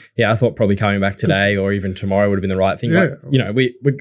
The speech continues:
Speaker 1: we miss a few races. Like, what's
Speaker 2: On a, on a Wednesday, there were ten
Speaker 1: Yeah.
Speaker 2: eight-horse fields at Ballarat.
Speaker 1: You
Speaker 2: Oh,
Speaker 1: can
Speaker 2: fair enough.
Speaker 1: reprogram him to run nine or ten next week.
Speaker 2: Yeah, yeah, yeah, exactly. Anyway.
Speaker 1: No, they were doing it tough, but, uh, Liam,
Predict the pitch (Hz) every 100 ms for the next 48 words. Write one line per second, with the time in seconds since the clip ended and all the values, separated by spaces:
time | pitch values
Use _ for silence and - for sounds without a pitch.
0 | - 131 123 120 107 120 110 101 107 -
1 | - - 110 107 175 156 117 156 147 127
2 | 151 143 131 131 127 131 131 143 151 143
3 | 156 143 131 - 143 123 139 127 127 143
4 | 127 135 139 131 151 123 113 110 110 110
5 | 101 98 104 98 101 101 95 95 - 95
6 | 95 98 - 71 - 139 117 - _ 143
7 | 123 104 _ 131 120 104 113 110 110 _
8 | - 117 101 98 _ _ 113 98 101 117
9 | 110 90 123 98 - 107 101 98 98 -
10 | _ _ _ _ _ _ 143 143